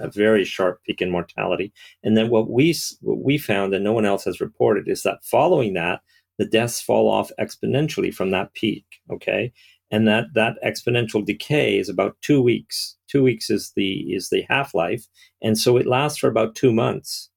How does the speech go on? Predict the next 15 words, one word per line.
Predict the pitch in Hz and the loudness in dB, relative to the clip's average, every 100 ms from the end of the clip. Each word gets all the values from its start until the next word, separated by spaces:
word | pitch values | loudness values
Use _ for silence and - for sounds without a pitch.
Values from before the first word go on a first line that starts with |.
| _ _ _ _ _ _ - | _ _ _ _ _ _ -4
And | 110 110 110 | 0 2 0
because | 117 - 170 180 151 | -2 0 0 2 2
you | 139 | 2
have | 127 123 | 2 0
that | 117 - - | 0 -2 -4
very | - 107 117 151 151 151 143 | -14 -4 2 4 4 4 2
regular | 131 107 101 120 131 123 110 110 | 0 -2 0 0 2 2 2 2
exponential | 110 110 113 110 110 107 | -2 -4 0 0 0 -4
behavior, | 98 117 127 101 95 | -2 2 2 2 0
we | 113 | 0
believe | 110 110 98 | 0 0 0
there's | 92 | -2
a | 95 | -4
causal | - 117 123 - 98 | -2 0 2 0 -2
relationship | 95 104 110 - 101 - - | 0 0 0 -4 -12 -10 -10